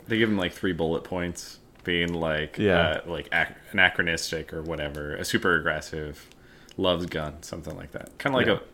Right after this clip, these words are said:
Speaker 1: like, if you played Borderlands, the f-, splash screens for the Borderlands bosses. Something like that.
Speaker 2: Yeah, it gives you just enough to, like, feel out, like, the quick character design. But, again, like, it doesn't really matter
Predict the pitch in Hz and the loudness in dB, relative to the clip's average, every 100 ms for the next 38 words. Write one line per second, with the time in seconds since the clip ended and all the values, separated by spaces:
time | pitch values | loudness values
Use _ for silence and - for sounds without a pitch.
0 | - 95 - 113 113 107 120 87 92 87 | -6 -6 -4 -4 -2 2 2 4 2 4
1 | 80 73 73 71 - - - - - - | 2 -2 -4 -8 -12 -16 -12 -12 -10 -6
2 | - 85 - - 82 76 - 85 76 82 | 2 2 2 0 -2 -2 -6 -6 -6 -8
3 | 87 78 85 - - - - - - - | -6 -8 -8 -8 -10 -10 -12 -14 -20 -20
4 | - - - - 160 131 101 71 73 - | -20 -20 -10 0 0 2 -2 -4 -6 -10
5 | - - - 120 - 117 127 139 147 127 | -10 -10 -2 0 0 0 4 4 2 0
6 | 120 123 117 - 117 104 98 - 117 110 | 0 2 2 2 0 2 2 0 2 4
7 | 101 98 98 - 95 80 - - 110 98 | 4 4 2 0 -2 -4 -10 -2 2 2
8 | - - 131 120 110 113 98 101 95 95 | 0 -6 -2 0 0 -2 0 2 2 0
9 | 95 - - - - - - - - 98 | -2 -6 -18 -20 -20 -20 -20 -8 2 4
10 | 92 - - - - - - 107 120 113 | 4 0 -18 -20 -20 -14 -4 2 4 6
11 | 98 95 101 113 107 104 101 95 85 90 | 6 4 4 2 2 2 2 2 2 4
12 | 90 87 85 | 4 2 0